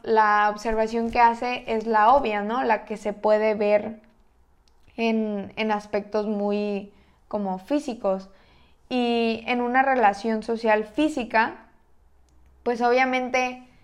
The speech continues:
si estás con ciertas personas y esa persona agarra su teléfono, pues significa de manera evidente que no, no se está divirtiendo o algo, ¿no?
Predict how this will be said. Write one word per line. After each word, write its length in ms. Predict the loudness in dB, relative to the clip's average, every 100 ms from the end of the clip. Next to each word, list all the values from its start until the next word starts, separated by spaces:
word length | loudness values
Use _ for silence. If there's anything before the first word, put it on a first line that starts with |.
| _ _
si 300 | -12 -4 -2
estás 460 | -2 0 0 0 -2
con 320 | -8 -6 -6
ciertas 500 | -2 -2 0 -2 -2
personas 880 | -6 -4 0 0 0 -4 -6 -12 -18 -20 _ _ -20 -8
y 460 | -4 0 0 2
esa 260 | 2 0 0
persona 360 | -2 -2 -4 0
agarra 300 | 0 -2 -4
su 180 | -8
teléfono, 960 | -4 -2 0 -2 -4 -6 -6 -6 -8 -12 -20 _ _ -8
pues 280 | 0 0 2
significa 840 | -2 -4 -4 -4 -2 2 2 0
de 220 | -4 -4
manera 520 | -2 -2 -2 0 0 0
evidente 840 | -2 -2 -2 -2 -4 -4 -4 -4 -10 -20 _ _ -8
que 160 | -2 0
no, 1000 | 0 2 4 4 4 2 2 0 -4 -10 -10
no 220 | -6 -4
se 100 | -6
está 200 | -4 0
divirtiendo 1080 | 0 0 -4 -4 -4 -2 -2 0 2 2 4
o 80 | 6
algo, 380 | 6 4 -2
¿no? 240 | -2 -2